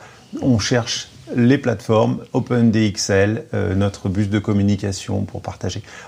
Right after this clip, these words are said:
a pour vocation de simplifier ça. Donc, c'est vraiment dans un but d'automatiser les tâches. Et puis derrière,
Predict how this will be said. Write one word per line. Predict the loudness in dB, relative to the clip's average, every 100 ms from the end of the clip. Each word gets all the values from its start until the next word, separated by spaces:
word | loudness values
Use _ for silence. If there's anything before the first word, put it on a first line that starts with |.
| -4
a | 0 0
pour | 0 2
vocation | 2 0 -4 -4 -4
de | -4
simplifier | -4 -4 -4 -4 -4 -6
ça. | -6 -10 -12 _ _
Donc, | -6 -2
c'est | 0
vraiment | 2 4 4 2
dans | 0 0
un | 2
but | 2
d'automatiser | 2 0 0 0 0 -2 -2 -2
les | -4
tâches. | -8 -12 -14 -16 -20 -20 -20 0
Et | 0
puis | 2 2
derrière, | 2 4 2 2 0